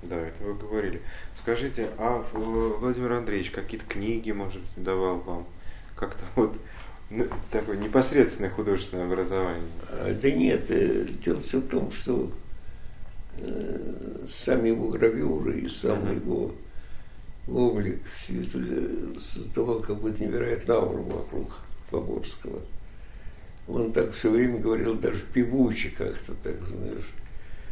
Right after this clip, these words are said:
Speaker 2: Э, это удивительная, конечно, была фигура. Но он мог, я помню, как с Дервисом, с семейством я приехал туда, к Фаворскому. На втором этаже мы сидели, э, в их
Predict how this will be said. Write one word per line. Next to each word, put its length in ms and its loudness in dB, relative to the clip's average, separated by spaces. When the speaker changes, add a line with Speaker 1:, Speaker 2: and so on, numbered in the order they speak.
Speaker 2:
Э, 520 -2
это 160 -4
удивительная, 1120 0
конечно, 460 0
была 320 0
фигура. 600 0
Но 260 10
он 100 12
мог, 360 8
я 160 2
помню, 340 8
как 240 6
с 180 0
Дервисом, 680 6
с 40 -6
семейством 520 2
я 80 6
приехал 500 0
туда, 300 2
к 80 -2
Фаворскому. 680 0
На 180 4
втором 380 8
этаже 360 6
мы 160 4
сидели, 720 4
э, 240 0
в 60 0
их 140 0